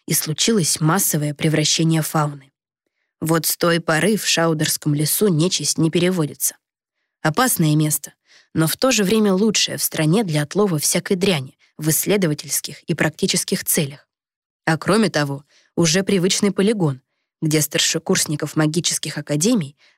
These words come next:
натаскивают на сражение с нечистью в условиях, приближенных к боевым.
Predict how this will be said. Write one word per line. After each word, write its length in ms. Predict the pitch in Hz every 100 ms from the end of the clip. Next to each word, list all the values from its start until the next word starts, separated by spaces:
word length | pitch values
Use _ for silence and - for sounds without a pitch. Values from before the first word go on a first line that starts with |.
| -
натаскивают 680 | 156 190 208 - 151 147 156
на 80 |
сражение 560 | 151 - 160 165 160 147
с 160 | - 175
нечистью 500 | 233 - - - 139
в 80 |
условиях, 540 | 151 - 202 196 160 -
приближенных 640 | 165 151 175 185 180 170
к 60 | 170
боевым. 540 | 165 202 202 143 131